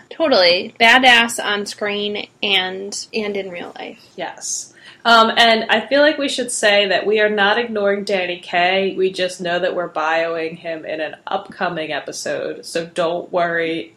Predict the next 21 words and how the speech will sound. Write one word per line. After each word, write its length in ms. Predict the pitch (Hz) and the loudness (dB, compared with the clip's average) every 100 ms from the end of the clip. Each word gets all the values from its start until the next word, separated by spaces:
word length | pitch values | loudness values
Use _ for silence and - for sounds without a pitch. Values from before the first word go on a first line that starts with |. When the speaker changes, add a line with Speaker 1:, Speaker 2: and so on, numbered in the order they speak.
| - | -2
Speaker 2:
Don't 320 | 196 196 190 | 2 2 0
add 220 | 190 185 | 0 0
us. 340 | 156 143 - - | 0 -2 -2 8
Speaker 1:
<laughs> 540 | 392 - 403 453 - | 8 10 8 8 10
Speaker 2:
Danny 280 | 453 254 277 | 8 8 4
Kaye 280 | - 214 208 | 6 6 8
will 180 | 226 | 4
get 160 | 214 190 | 4 4
his 240 | 254 - | 4 4
Speaker 1:
Yes, 500 | 247 233 180 180 196 - | 8 8 8 2 -4 -2
Speaker 2:
due. 40 | |
Speaker 1:
he's 180 | 247 240 | -2 2
getting 280 | 262 254 294 | 4 6 6
his 160 | 302 | 4
due. 480 | 247 226 208 196 - - _ | 4 6 8 6 0 -8 _
We 240 | 214 226 226 - | 2 4 4 6
are 140 | 214 | 6
not 280 | 214 214 - | 8 8 8
gonna, 640 | 226 226 226 226 226 233 - | 6 6 6 6 6 2 -2
we 160 | 240 220 | -4 -2
won't, 340 | 208 208 - | -2 -4 -10